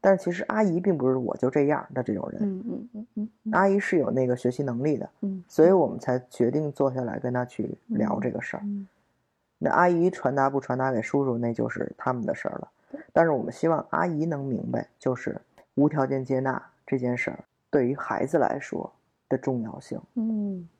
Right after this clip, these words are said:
Speaker 2: 嗯。
Speaker 1: 特别是你是一个父母，他需要你能接得住他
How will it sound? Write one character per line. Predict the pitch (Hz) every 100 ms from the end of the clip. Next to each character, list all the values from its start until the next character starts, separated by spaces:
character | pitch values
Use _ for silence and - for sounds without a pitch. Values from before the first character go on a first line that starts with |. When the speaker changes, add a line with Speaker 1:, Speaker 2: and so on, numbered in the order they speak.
| _
Speaker 2:
嗯。 | 202
Speaker 1:
特 |
别 | 135 127
是 | 139 127 117 _ _
你 | 123
是 | 113 - 120
一 | 120
个 | 117 120 110 -
父 | - 139
母， | 113 - - - _ _ _ _ _ _ _
他 | - 127
需 | 135 147
要 | 135
你 | 120
能 | 95 117
接 | - 135
得 |
住 | 135 135
他 | -